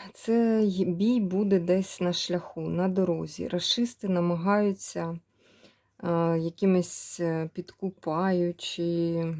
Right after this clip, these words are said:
е, що ті, хто буде їхати, тому будуть видавати гуманітарну допомогу, виплату навіть якусь отримає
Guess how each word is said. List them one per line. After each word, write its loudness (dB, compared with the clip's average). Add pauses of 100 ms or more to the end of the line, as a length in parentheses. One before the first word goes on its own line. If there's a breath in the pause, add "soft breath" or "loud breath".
(360)
е, -4
що -4 (880 loud breath)
ті, 2
хто 2
буде 0
їхати, -4
тому 0
будуть -4
видавати 0
гуманітарну 2
допомогу, 0
виплату -2
навіть 0
якусь -10
отримає 0